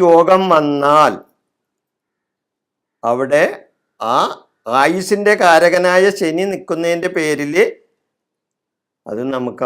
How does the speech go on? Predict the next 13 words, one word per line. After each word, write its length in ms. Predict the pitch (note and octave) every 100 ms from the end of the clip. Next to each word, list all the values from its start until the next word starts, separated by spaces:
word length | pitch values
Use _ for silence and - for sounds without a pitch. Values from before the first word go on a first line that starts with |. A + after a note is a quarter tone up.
| A#2
ആയുസ്സിന് 400 | A2+ G#2+ A#2+ A#2 A2
ദോഷമായിട്ട് 600 | G2+ - F#2+ F#2 E2 -
വരും. 220 | - _ _ _ _ _ _ _ _ _ _ _ _ _ _ _ _ _ _ _ _
അപ്പൊ 100 | E3+ G3+
അതിനെന്താ 400 | G3+ G#3+ G3+ G3+ G3+
ചെയ്യേണ്ടത്? 420 | G#3 G3 F#3+ F#3+ G3 G3
നമുക്കതിന് 520 | D#3 D#3 D#3+ D#3+ E3+ D#3+
പരിഹാരങ്ങളുണ്ട്. 880 | E3 D3 D3+ D#3 E3 F3 F#3 F3+ F#3 - _ _ _ A#2+
എന്ത് 260 | C3 D3 E3 E3+
കാര്യമാണെങ്കിലും 760 | D#3 D#3+ E3+ E3 E3 D#3+ E3 D#3+
ഇന്ന് 140 | D#3 E3 D#3
ദൈവികമായ 720 | D3 D3 D#3+ D#3+ E3 E3+ E3+ E3+
കാര്യങ്ങൾക്ക് 640 | E3+ D#3+ E3 E3 E3+ -